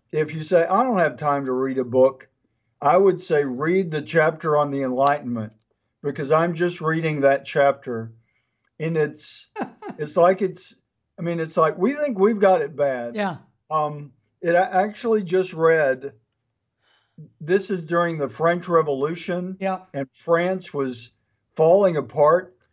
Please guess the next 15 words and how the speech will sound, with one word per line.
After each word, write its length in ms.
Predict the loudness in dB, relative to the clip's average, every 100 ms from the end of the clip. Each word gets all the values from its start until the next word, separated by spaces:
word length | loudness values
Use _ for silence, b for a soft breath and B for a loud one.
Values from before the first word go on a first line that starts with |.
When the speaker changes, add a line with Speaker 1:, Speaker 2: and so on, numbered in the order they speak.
| _
Speaker 1:
The, 300 | -4 -2 -2 0
the 120 | -4
Pope 380 | 2 2 4 0
was 220 | -6 -8
kidnapped 760 | -8 -6 -4 -2 -2 -4 -10
to 120 | -12 -10
France 580 | -2 0 0 -2 -4
at 120 | -8 2
one 280 | 2 2
point, 380 | 2 2 2 0
which 340 | -4 -4 -10 b b b b
honestly, 520 | 0 2 2 2 4
I, 180 | 6 4 2
I'm 180 | 2 4
not 320 | 4 2